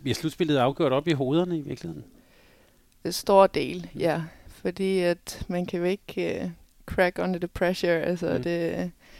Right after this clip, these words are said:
Speaker 2: det er jo bare nu, det gælder, og det, det er jo et hårdt pres at være under, og det er jo ikke alle, det, det har stået i det så mange gange, og de skal jo også lære at stå i det og,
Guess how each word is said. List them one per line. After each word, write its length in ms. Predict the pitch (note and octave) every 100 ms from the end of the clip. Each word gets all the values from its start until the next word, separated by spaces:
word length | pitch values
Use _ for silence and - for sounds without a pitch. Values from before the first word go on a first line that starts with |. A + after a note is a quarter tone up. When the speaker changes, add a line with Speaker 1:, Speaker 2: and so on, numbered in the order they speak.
| - -
Speaker 2:
det 80 | F3+
er 120 | F#3+
jo 120 | A#3 A3
bare 180 | F#3
nu, 220 | F#3+ G3+ G#3
det 160 | F#3+
gælder, 300 | F3+ F#3 G3+ F#3+
og 800 | F3+ - F3 F3 F3 F3+ F3+ F3 - _
det, 400 | F#3+ F3+ F3+ F#3+
det 80 | F3+
er 120 | F#3
jo 60 | A3+
et 60 | G3+
hårdt 220 | G3+ G3+
pres 360 | - F#3 -
at 100 | F3
være 180 | E3+ E3
under, 280 | - G3+ G#3+
og 180 | F3 F3
det 60 |
er 40 | F#3
jo 20 |
ikke 180 | F#3 -
alle, 280 | F#3 G3 F#3+
det, 460 | F3 F3 E3+ E3+ F3+ _ - - _ - _ -
det 80 | G3
har 100 | F3+
stået 300 | - G#3+ A#3+
i 60 | G#3
det 120 | F#3+
så 100 | F#3
mange 240 | F#3 F#3 F3+
gange, 460 | F3+ G3+ G#3+ F3+
og 420 | F3+ F3 E3+ E3+
de 100 | F#3
skal 180 | F#3 -
jo 100 | F3+
også 260 | G3+ - - -
lære 360 | E3+ E3+ F#3 F#3
at 60 |
stå 220 | - F#3
i 200 | F3+ F#3+
det 240 | G3+ G3 F3+
og, 380 | F3+ F3+ F3